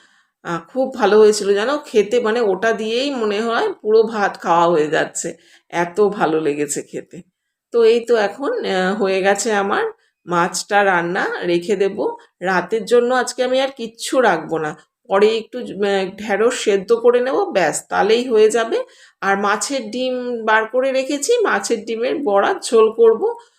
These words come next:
ওটা মেয়েকেও, আহ, স্কুল থেকে আসার পর দেখি যদি ও রুটি দিয়ে খায় খাবে, আর নইলে রাতে দিয়ে দেব।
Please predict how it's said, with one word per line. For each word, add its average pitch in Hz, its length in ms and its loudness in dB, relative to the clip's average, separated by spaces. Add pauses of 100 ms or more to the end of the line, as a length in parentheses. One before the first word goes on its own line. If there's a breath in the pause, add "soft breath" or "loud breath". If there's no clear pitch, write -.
(140 loud breath)
ওটা 220 420 -2 (140)
মেয়েকেও, 208 920 2
আহ, 202 220 -2
স্কুল 220 360 -8
থেকে 233 280 0
আসার 208 300 0
পর 254 180 -2
দেখি 214 380 -2
যদি 247 180 -6
ও 240 80 0
রুটি 226 300 -4
দিয়ে 240 220 0
খায় 262 360 -2
খাবে, - 340 -4
আর 277 120 -4
নইলে 196 280 0
রাতে 175 320 0
দিয়ে 139 240 -10
দেব। 101 140 -16